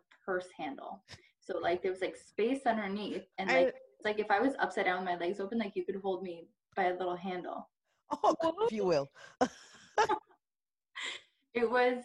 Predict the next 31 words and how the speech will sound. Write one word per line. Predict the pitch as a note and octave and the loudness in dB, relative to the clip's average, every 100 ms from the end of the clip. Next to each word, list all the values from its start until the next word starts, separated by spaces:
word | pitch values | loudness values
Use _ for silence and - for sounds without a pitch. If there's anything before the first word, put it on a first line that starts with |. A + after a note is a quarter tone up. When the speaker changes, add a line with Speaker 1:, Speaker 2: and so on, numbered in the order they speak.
| - | -2
Speaker 1:
it, | G3+ G3+ - - _ _ _ _ _ - _ _ _ - | 0 0 -4 -20 _ _ _ _ _ -20 _ _ _ -10
I | - - - - - - _ _ _ | -10 -8 -12 -12 -16 -20 _ _ _
Speaker 2:
It's | |
like | C4 | -2
a | C4 | 0
collar. | - B3+ C4 F#3+ C#3 - _ - _ | 4 6 6 4 0 -6 _ -20 _
<laughs> | C4 - - - _ | -2 -2 -20 -20 _
Speaker 1:
<laughs> | - F4 | 0 2
Yeah. | - - | 2 4
You | C#4 C4+ - - - C4 | 4 4 2 -6 -2 0
know, | D#4+ | 0
like, | D#4 - - _ - | -2 -4 -20 _ 2
I've | F4 | 6
always | E4+ D4+ C4 | 6 4 0
appreciated | B3 C4 - A3 G3 D3 - - G3 | -2 -6 -2 2 2 0 -6 -10 -4
how | G3 F3+ | 0 2
I | F#3 | 2
looked | F3+ F3 - _ | -2 -4 -10 _
there. | D#3 D3+ A#3 | -2 2 4
I've | G3 E3+ | 4 4
always | - F3+ G3 - - _ G3 | 0 -4 -6 -14 -20 _ -4
respected | F3+ - F3+ D#3 - F3+ | -2 -2 -2 -2 -2 -2
it | F#3+ A3+ | 0 0
and | F3 | -2
enjoyed | F3 F#3+ E3 E3 | -6 -4 -4 -4
how | E3+ | -4
I | D#3+ - | -6 -2
looked. | - - | -2 0
Thought | - - | 0 0
it | |
was, | D3 | -2